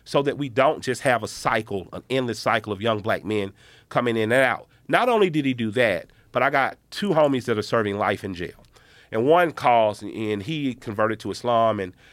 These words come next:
in South Georgia, that ain't always looked upon, you know, in a great way when, when those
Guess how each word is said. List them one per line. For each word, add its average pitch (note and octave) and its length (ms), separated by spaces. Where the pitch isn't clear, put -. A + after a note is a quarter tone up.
in C3 120
South F3 300
Georgia, A#2+ 320
that C3 160
ain't A2 160
always G2 380
looked A2 260
upon, E2+ 500
you G#2+ 100
know, F2+ 220
in F#2 160
a E2+ 40
great F#2+ 300
way F2+ 320
when, F#2+ 320
when F#2+ 200
those F#2+ 360